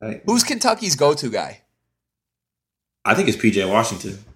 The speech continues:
Speaker 2: <laughs> I, I don't think that's a good thing if it's P J Washington.
Speaker 1: He's the one who's got the mentality for it, but, or Keldon Johnson. But anyways, you, you use your veto. Wofford moves on.
Speaker 2: All right. I'm vetoing. Wofford moves on. We're in the Sweet sixteen. We have North Carolina versus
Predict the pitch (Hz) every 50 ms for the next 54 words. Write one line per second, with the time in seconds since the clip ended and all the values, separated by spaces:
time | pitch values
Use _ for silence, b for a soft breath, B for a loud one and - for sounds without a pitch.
0 | _ _ _ _ _ _ _ _ _ _ _ _ _ _ - - - - - -
1 | 202 - - - 175 143 - 202 156 165 175 170 185 170 147 143 139 131 113 123
2 | 120 117 - - 71 - - _ _ _ _ _ _ _ _ _ _ - 117 123
3 | 107 - - 120 98 107 101 98 98 95 92 - - - - - _ - - -
4 | - - - _ _ _ _ _ _ _ _ _ _ _ _ - 110 104 101 98
5 | 95 95 92 101 - - 107 107 104 110 104 98 95 98 101 104 110 - 107 107
6 | 110 110 107 - - - 120 120 - - - - - _ _ - - 131 127 -
7 | 113 104 104 101 101 98 104 101 101 101 107 104 107 110 107 117 131 127 117 110
8 | 107 104 107 - - - - - 147 147 156 135 127 117 120 117 110 117 110 110
9 | 107 107 - - 135 123 110 - - 107 107 107 101 104 104 104 139 143 135 123
10 | 113 - - _ _ _ _ _ _ - 151 151 147 160 170 147 143 151 131 123
11 | 120 110 120 123 127 143 147 147 - 175 151 135 135 143 139 120 123 135 120 120
12 | 117 113 110 113 127 139 151 151 151 151 143 143 139 131 - - 143 139 131 -
13 | 135 120 - - - - 127 123 113 104 101 98 92 104 107 120 120 120 127 120
14 | 117 113 113 113 104 - - - 123 127 143 147 147 147 - - 175 147 139 131
15 | 131 135 131 131 127 117 127 120 117 - - -